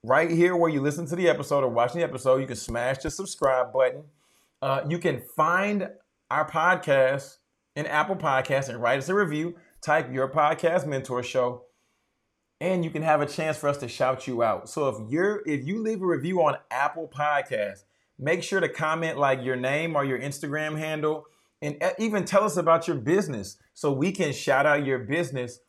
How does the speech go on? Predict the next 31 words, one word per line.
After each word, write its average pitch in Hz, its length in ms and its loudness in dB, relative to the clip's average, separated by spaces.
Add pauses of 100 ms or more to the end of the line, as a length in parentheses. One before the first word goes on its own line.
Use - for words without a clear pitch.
(180)
on 135 340 0
our 123 380 0
show. 101 520 -2 (320)
All 135 120 2
right. 151 240 4 (320)
And 156 260 -4
y'all, 180 240 6
I 190 120 4
just 214 120 0
wanna 170 180 0
thank 180 280 2
you 160 80 -4
for 127 120 -6
taking 160 260 2
the 139 60 -4
time 139 340 -2
to 120 100 -6
listen, 143 400 -4
take 147 300 -2
time 139 380 -2
to, 113 240 -2 (240)
to, 131 100 -8
like, 120 260 2
rock 131 240 4
with 131 100 0
us 143 240 2
for 123 420 2 (420)
just 170 240 -4
a 165 40 0
little 147 300 2
bit. 160 400 -2